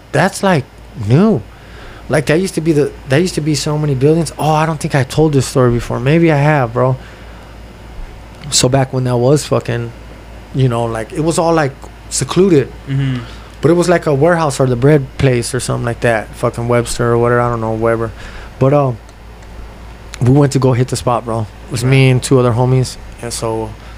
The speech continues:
Speaker 1: you know, we park away, come walking up, and we're all fucking bags and everything. And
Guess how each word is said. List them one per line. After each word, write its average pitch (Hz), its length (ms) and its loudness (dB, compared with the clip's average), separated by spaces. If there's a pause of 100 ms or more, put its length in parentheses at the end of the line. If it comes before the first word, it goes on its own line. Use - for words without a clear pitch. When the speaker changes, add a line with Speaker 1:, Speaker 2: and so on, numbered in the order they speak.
(280)
Speaker 1:
you 131 80 0
know, 123 100 2
we 127 120 0 (140)
park 117 240 -4
away, 120 420 -4 (340)
come 120 320 -2 (180)
walking 113 380 -2
up, 120 240 0 (800)
and 117 140 0
we're 123 100 2
all 117 120 2
fucking 120 400 -10 (220)
bags 120 380 0
and 113 80 -2
everything. 123 500 -2
And 131 360 0